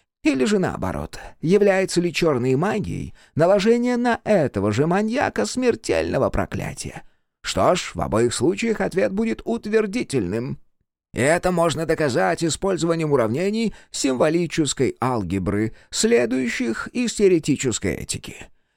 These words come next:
Не буду утруждать вас самими уравнениями.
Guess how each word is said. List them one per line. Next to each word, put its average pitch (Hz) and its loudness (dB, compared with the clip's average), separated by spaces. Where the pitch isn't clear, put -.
Не 208 0
буду 131 2
утруждать 127 0
вас 165 0
самими 131 -4
уравнениями. 73 -2